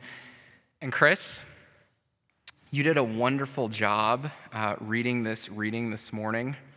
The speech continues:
But if you really want to capture what Paul's saying here, then the next time you read,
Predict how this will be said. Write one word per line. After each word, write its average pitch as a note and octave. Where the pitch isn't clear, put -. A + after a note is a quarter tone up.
But B2+
if B2
you B2
really A#2+
want C#3
to B2
capture A2+
what G2+
Paul's G#2
saying G#2+
here, B2
then B2
the A#2+
next C3
time C3
you A2+
read, G#2+